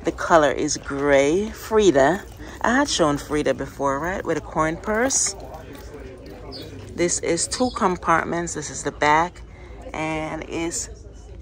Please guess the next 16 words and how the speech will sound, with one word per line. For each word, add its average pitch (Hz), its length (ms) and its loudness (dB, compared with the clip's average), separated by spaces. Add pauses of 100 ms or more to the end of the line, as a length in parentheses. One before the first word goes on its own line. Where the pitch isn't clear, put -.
(220)
thirty-eight 165 800 0
dollars. 147 840 2 (2250)
Look 127 300 -4
at 190 160 0
this 202 180 2
beautiful 156 680 0
blush 151 720 2
pink 190 680 -4 (600)
with 139 220 -12
gold 156 340 2
hardware, 151 880 2 (140)
big 139 320 2
bow 151 180 8
in 147 120 2
the 151 60 -2
front. 202 640 2